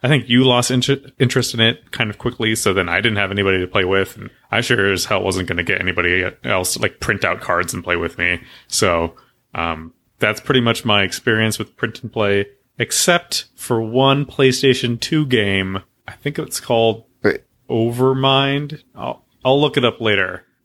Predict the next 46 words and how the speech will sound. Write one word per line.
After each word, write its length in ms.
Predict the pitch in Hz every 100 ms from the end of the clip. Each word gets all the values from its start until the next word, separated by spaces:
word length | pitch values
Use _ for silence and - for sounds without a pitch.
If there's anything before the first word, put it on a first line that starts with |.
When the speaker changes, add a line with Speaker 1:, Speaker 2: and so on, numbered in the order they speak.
| _
Speaker 2:
Wait, 240 | - 117 113
you 140 | 117
printed 640 | - 143 131 151 147 143 - _ _ _ -
a 80 | 110
PlayStation 640 | - 117 113 110 - 104
two 200 | - 107
game? 360 | 104 131 143 160
Speaker 1:
No, 420 | 139 139 139 135 147
it 120 | 156
was 160 | 156
a 40 | 143
problem 440 | - 151 165 170
in 100 | 156
the 80 | 139
game. 320 | 131 127 117
So 100 | -
you 140 | 120 127
would 140 | 120
buy 280 | 120 123 160
these, 400 | 151 151 139 127 -
it 60 |
was 140 | 127 120
a 60 |
card 380 | 123 - 170 156
game. 180 | 113 98
You'd 160 | 101 98
buy 140 | 123
these 180 | 113 -
physical 320 | 123 110 131
cards 640 | - 127 90 85 87 - - -
at 140 | 95
a 40 | 113
game 260 | 123 123
store, 540 | 127 - 92 101 104 _
and 120 | 120
then 140 | 117 120
you 160 | 117
would 100 | 110
arrange 560 | 104 104 123 156 175 117
them, 400 | 104 92 87 95 _ _
uh, 60 | 127
use 340 | 131 156 135
the 100 | 120
PlayStation 560 | - 127 117 110 - 110
Eye, 440 | 98 87 101 143 - _ _ - - -
um, 400 | - 101 95 95